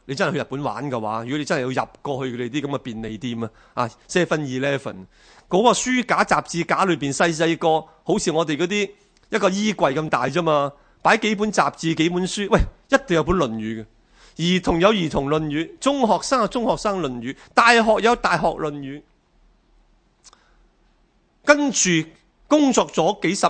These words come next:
年、十幾年嘅人，四廿零歲，依家夜晚好鍾意讀《論語》啊！慶應大學喺院之內嗰個 campus 裏邊，每晚都有《論語》課程，嗰啲係有經歷嘅人，有梯圖膊頭、有膊頭嘅人啊，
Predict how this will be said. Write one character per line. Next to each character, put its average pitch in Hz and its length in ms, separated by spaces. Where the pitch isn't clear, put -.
年、 120 180
十 - 120
幾 190 120
年 156 180
嘅 151 100
人， 120 200
四 - 160
廿 170 220
零 120 160
歲， 160 240
依 262 100
家 294 80
夜 190 220
晚 240 160
好 170 120
鍾 233 320
意 180 80
讀 156 120
《論 139 140
語》 120 220
啊！ 123 280
慶 233 180
應 226 180
大 180 160
學 175 60
喺 202 120
院 208 260
之 254 160
內 226 100
嗰 147 180
個 165 100
campus 156 580
裏 151 80
邊， 123 200
每 160 340
晚 202 340
都 247 80
有 247 140
《論 160 140
語》 151 200
課 156 240
程， 113 200
嗰 240 160
啲 269 180
係 190 80
有 160 120
經 262 340
歷 175 160
嘅 196 120
人， 123 200
有 185 160
梯 277 340
圖 143 220
膊 226 240
頭、 147 160
有 175 140
膊 220 220
頭 147 280
嘅 175 100
人 170 200
啊， 185 120